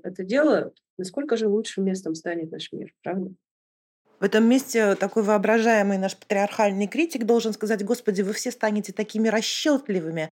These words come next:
Speaker 2: такими меркантильными, вы совершенно потеряете естественность, которая так присуща женщинам по природе». А мы скажем:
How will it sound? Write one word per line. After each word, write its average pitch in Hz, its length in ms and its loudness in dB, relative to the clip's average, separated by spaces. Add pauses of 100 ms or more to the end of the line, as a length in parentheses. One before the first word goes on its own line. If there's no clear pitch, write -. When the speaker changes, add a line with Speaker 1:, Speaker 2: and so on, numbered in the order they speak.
(320)
Speaker 2:
такими 247 260 4
меркантильными, 247 1080 4
вы 214 200 2
совершенно 269 540 0
потеряете 247 580 -2
естественность, 226 760 -2
которая 226 340 2
так 233 200 -4
присуща 247 460 -4
женщинам 202 560 -2
по 190 120 -8
природе». 175 640 2 (260)
А 202 80 -2
мы 226 100 6
скажем: 180 480 -2